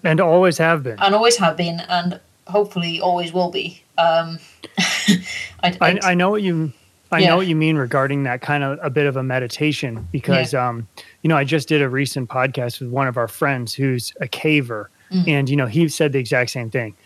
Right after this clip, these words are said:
Speaker 2: Mm.
Speaker 1: When you're caving,
Speaker 2: Yeah.
Speaker 1: all your worries, you, you're so present.
Speaker 2: Yeah.
Speaker 1: And, um, you know, I struggle with things like meditation, like
Speaker 2: Mm.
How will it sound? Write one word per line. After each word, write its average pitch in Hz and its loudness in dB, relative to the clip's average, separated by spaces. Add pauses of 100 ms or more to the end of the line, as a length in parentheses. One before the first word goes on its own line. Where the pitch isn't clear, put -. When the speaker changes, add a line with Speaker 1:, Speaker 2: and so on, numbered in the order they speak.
Speaker 2:
Mm. 196 0
Speaker 1:
When 143 4
you're 151 2
caving, 160 0 (240)
Speaker 2:
Yeah. 156 -2
Speaker 1:
all 147 4
your 139 0
worries, 143 0 (300)
you, 156 0
you're 156 0
so 180 -2
present. 135 -4 (200)
Speaker 2:
Yeah. 175 2
Speaker 1:
And, 147 0 (440)
um, 143 2
you 170 0
know, 160 2
I 151 0
struggle 143 0
with 123 -4
things 131 -2
like 127 -2
meditation, 135 -2
like 117 -4
Speaker 2:
Mm. 196 -2